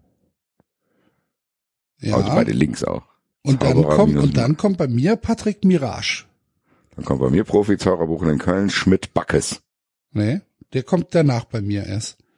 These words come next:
Speaker 2: Der kommt dann, bei mir kommt Patrick Mi-, Mirage als drittes.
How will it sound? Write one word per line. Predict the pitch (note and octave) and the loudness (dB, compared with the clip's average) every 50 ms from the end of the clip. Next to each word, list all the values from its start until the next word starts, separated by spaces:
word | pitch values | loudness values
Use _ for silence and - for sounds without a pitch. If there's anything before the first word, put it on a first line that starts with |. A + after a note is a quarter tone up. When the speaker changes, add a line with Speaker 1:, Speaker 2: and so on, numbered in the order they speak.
| _ _ _ - | _ _ _ -16
Speaker 2:
Der | C2 B1 B1+ C2+ | -2 -2 0 0
kommt | - - G2 A2 A#2 - | 0 0 -2 -2 0 0
dann, | - A2 A2 G2+ | 0 0 0 0
bei | - G#2+ | -2 0
mir | A2 A2 G#2 F#2 | 2 0 0 0
kommt | - D#2+ C#2+ C2 | 0 -2 -2 -2
Patrick | C2+ B1+ - A1+ A1+ A1 | -4 -4 -4 -4 -8 -6
Mi-, | A1 A1+ A1 A1 | -6 -6 -4 -4
Mirage | G#1 - A1 A1+ G#1+ G1+ G1+ G1+ G1+ G#1+ | -4 -4 -6 -6 -2 -2 -2 -2 -2 -4
als | G1+ G1+ - | -8 -8 -10
drittes. | - - G#1 - - - - | -8 -10 -8 -8 -10 -14 -16